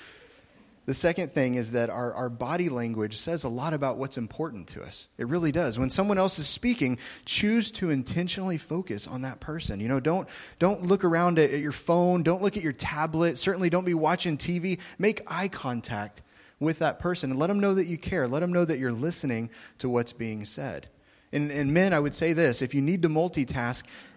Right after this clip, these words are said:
ask the other person if it's okay. We, we shouldn't use this as an excuse not to listen. Remember, we're not great at multitasking.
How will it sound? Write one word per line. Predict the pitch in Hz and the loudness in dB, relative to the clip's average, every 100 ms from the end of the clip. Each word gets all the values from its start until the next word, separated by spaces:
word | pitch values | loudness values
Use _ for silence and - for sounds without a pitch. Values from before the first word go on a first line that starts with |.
| - | -4
ask | 139 170 190 - | 0 0 0 0
the | 165 | 2
other | 147 | 2
person | 135 180 185 - 147 | 0 -4 -6 -4 -4
if | 127 | -2
it's | 131 127 | -2 0
okay. | 120 - 117 117 64 _ _ _ _ _ | -2 -4 -6 -6 -10 _ _ _ _ _
We, | 107 139 175 | -2 2 4
we | 175 | 4
shouldn't | 220 196 151 | 4 2 2
use | 156 196 156 | 4 4 4
this | 160 156 | 2 2
as | 143 | 2
an | 143 | 2
excuse | 131 127 - 185 180 147 | 2 -2 -4 0 0 2
not | 143 120 | 0 0
to | - 127 | -2 -2
listen. | 165 180 101 101 | -2 -4 -4 -2
Remember, | 123 170 117 | 0 0 0
we're | 107 | -2
not | 160 185 | -4 -6
great | 147 165 160 | -2 0 0
at | 123 | 0
multitasking. | 151 160 120 - 101 - - | -2 -2 -4 -2 -4 -6 -10